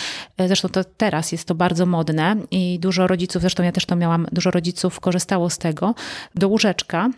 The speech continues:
należało położyć właśnie taką jakby matę, która mierzyła oddech, ale w takim sensie, że jak dziecko na przykład przestało oddychać, to po iluś tam sekundach było odliczanie i zaczynał wyć alarm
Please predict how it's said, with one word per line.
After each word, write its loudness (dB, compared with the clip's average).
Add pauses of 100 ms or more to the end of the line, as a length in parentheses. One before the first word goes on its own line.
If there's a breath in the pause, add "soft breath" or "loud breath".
należało 2
położyć 0
właśnie 0
taką -2
jakby 2
matę, 2 (100)
która 0 (120)
mierzyła 2
oddech, 0 (280 loud breath)
ale 0
w -14
takim 0
sensie, 0
że 0
jak 0
dziecko -2
na 2
przykład -4
przestało 0
oddychać, 0 (360 loud breath)
to 2
po -6
iluś 0
tam -2
sekundach 0
było 2
odliczanie 2
i -4
zaczynał 0
wyć -2
alarm -2